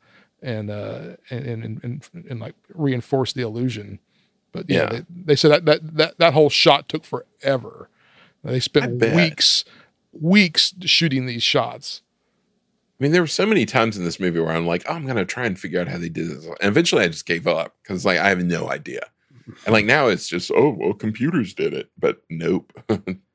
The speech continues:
Speaker 2: There's
Speaker 1: mirror thing, was, that's what blew my mind. The mirror shot, how they did the mirror shot. So,
Speaker 2: Yeah.
Speaker 1: yeah. I have to
Speaker 2: That's
Speaker 1: go
Speaker 2: so
Speaker 1: back.
Speaker 2: cool.
Speaker 1: I, I'll, I'll post this to Twitter, that, that little mini documentary for,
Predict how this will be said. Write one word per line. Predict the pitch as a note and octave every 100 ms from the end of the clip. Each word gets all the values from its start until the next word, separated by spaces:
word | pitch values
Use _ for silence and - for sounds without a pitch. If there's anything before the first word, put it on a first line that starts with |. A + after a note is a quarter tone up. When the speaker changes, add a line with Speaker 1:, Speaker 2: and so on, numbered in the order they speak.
| C3
Speaker 2:
There's | D3+
Speaker 1:
mirror | E3+ G#3 F3
thing, | - D#3 C#3 C3+
was, | D3 C#3
that's | E3+ E3+
what | D#3 C3
blew | C#3
my | C3 B2+
mind. | B2 A#2 A#2+ C3 C3+ D3+
The | B2+
mirror | B2 B2+ A#2
shot, | - C3 F#2+ - -
how | A#2
they | A#2
did | A#2
the | A2
mirror | A2+ A2+ A2+
shot. | - - - E3 _ _ _ _ _ _ _ _ _ _ -
So, | - -
Speaker 2:
Yeah. | E2 C#2 -
Speaker 1:
yeah. | C#3+ - - _ _ -
I | E3+
have | F3+
to |
Speaker 2:
That's | D3+
Speaker 1:
go | D3
Speaker 2:
so |
Speaker 1:
back. | D3
Speaker 2:
cool. | C#3+
Speaker 1:
I, | D3 E3 F#3
I'll, | F3 E3
I'll | G3 G3
post | - F3 D3 - - -
this | C3 A#2+ - - _ _ _ _ _ -
to | -
Twitter, | - C3+ A#2+ A2+
that, | A#2+
that | C3 B2+
little | A2+
mini | A#2 B2
documentary | A2+ A#2 B2+ A#2 A2 A2
for, | G#2